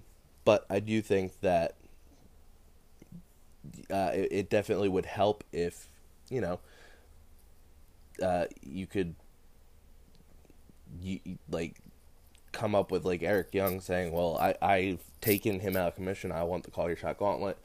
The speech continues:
um, trophy." Uh, who knows? I don't know. Um,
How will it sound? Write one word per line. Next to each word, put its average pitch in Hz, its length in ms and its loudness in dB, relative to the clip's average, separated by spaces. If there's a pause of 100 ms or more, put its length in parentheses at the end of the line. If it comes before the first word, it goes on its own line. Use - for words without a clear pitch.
(400)
um, 82 540 -2 (560)
trophy." 117 600 2 (760)
Uh, 82 340 -2
who 135 160 4
knows? 95 380 2
I 107 100 4
don't 95 140 2
know. 90 200 0 (400)
Um, 87 440 0